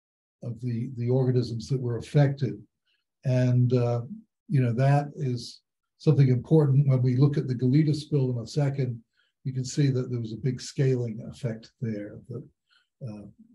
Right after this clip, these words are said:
they didn't have, um, uh, areas next door. Everything was, was destroyed. So the seagrass results I've sort of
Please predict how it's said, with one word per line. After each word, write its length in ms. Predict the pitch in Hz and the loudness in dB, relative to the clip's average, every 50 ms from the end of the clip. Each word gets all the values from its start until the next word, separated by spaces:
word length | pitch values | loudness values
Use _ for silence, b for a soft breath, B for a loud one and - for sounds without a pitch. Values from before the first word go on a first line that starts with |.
| _ - | _ -4
they 100 | 123 117 | -2 0
didn't 380 | 101 127 123 120 135 135 104 | 2 4 4 4 4 2 2
have, 340 | 101 120 120 117 113 110 107 - - _ _ _ - | 2 2 2 2 0 -2 -4 -8 -14 _ _ _ -10
um, 300 | 120 110 104 104 101 101 117 - _ _ _ b b b b _ _ _ _ _ _ - | -8 -8 -8 -8 -10 -12 -12 -16 _ _ _ b b b b _ _ _ _ _ _ -16
uh, 140 | 117 - 190 165 | -16 -12 -4 0
areas 400 | 131 127 123 113 113 107 98 98 | 2 2 4 2 2 0 0 0
next 320 | 123 117 110 - - - | 0 0 0 -2 -4 2
door. 320 | - 127 123 120 110 110 113 | 4 4 4 4 2 -2 -2
Everything 440 | 110 110 113 104 - 104 95 95 | -4 -4 -6 -6 -6 -6 -6 -6
was, 260 | 95 95 92 - - _ - _ - | -8 -10 -12 -16 -20 _ -20 _ -18
was 260 | 104 - - - _ - _ | -16 -16 -16 -20 _ -20 _
destroyed. 440 | _ - - - 113 104 101 104 - - _ _ _ _ _ _ _ _ _ _ _ _ | _ -20 -18 -16 -16 -16 -16 -18 -20 -20 _ _ _ _ _ _ _ _ _ _ _ _
So 160 | - 156 151 | 2 4 4
the 60 | 139 | 4
seagrass 540 | - 220 220 190 190 180 170 160 - - 165 | 6 4 4 6 6 6 6 6 6 6 6
results 500 | 151 143 147 151 147 143 147 147 - - | 6 6 6 4 4 4 2 0 -2 0
I've 200 | 135 131 123 - | 0 0 -2 -2
sort 200 | - 156 139 123 | -2 -2 0 0
of 640 | 123 120 - - _ _ _ _ _ _ - 147 | -2 -4 -8 -16 _ _ _ _ _ _ -18 -16